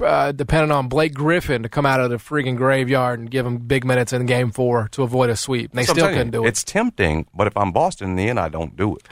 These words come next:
Speaker 1: I, I just think the league has changed, right, Jason? I think, I think the league is di-, like, again, if we, this was twelve years ago, you know, we're, we're in the year two thousand ten. And it's like, you got Boston and you got Miami, you know, and you're just, like, this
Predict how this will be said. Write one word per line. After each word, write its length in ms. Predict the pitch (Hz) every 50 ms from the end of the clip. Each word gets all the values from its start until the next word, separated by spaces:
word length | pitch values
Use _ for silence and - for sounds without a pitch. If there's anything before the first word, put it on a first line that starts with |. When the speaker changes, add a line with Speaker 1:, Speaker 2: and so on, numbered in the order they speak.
| -
Speaker 1:
I, 180 | - 196 196 226
I 40 | 262
just 100 | 262 -
think 120 | 339 -
the 60 | 247
league 280 | 196 175 190 247 294 226
has 120 | 190 -
changed, 420 | - - 170 156 139 131 123 113 110
right, 240 | 131 151 180 214 202
Jason? 300 | 226 233 254 240 220 202
I 40 |
think, 120 | 196 220 214
I 100 | 214 214
think 140 | 233 233 196
the 100 | 180 160
league 240 | 170 220 247 233
is 140 | 208 170 135
di-, 120 | 135 175 202
like, 140 | 185 190 185
again, 260 | 185 180 160 214 196
if 160 | 147 131 120 139
we, 100 | 214 233
this 200 | 180 240 - -
was 120 | 185 131
twelve 380 | - - - 180 202 208 175 147
years 260 | 139 156 190 202 196
ago, 360 | 208 208 220 226 240 262 _ _ _ _ _ _ _ _ -
you 100 | - 170
know, 220 | 180 196 208 214
we're, 180 | 196 165 165 185 165 160 160
we're 180 | 156 170 180
in 220 | 190 175 156 147 139
the 80 | 147
year 200 | 143 147 160 165
two 160 | 151 - 165 -
thousand 440 | 175 170 165 165 143 135 127 117
ten. 400 | - 151 165 180 196 208 226 226 _ _ _ _ _ -
And 400 | 143 143 147 147 147 147 143 147
it's 100 | 151 -
like, 220 | - 156 143 117 139
you 80 | 147
got 220 | 139 135 123 113 107
Boston 640 | 143 156 170 180 160 - - 175 165 165 165 165 - _ _ _ _
and 160 | - 135 135 135
you 160 | 139 143 135
got 400 | 143 139 135 131 127 123 123 _ _ _
Miami, 800 | 135 131 127 127 131 156 190 196 185 185 185 180 180 180 180 165 - _ _ _ _ _ -
you 140 | 165 175
know, 380 | 175 170 170 170 170 175 170 165 _ _ _ -
and 120 | - 143
you're 80 | 160 165
just, 200 | 160 147 - -
like, 320 | 165 156 131 147 143 127
this 160 | 120 151 135